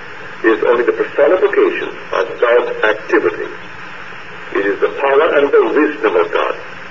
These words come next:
And so he saw symbolized this power, which if he only knows is the activity of his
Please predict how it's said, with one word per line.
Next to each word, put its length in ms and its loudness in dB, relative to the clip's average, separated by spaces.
And 240 -2
so 40 8
he 100 0
saw 160 6
symbolized 800 2
this 240 4
power, 340 4
which 160 2
if 160 2
he 160 6
only 240 6
knows 260 8
is 220 2
the 80 0
activity 480 2
of 80 6
his 140 4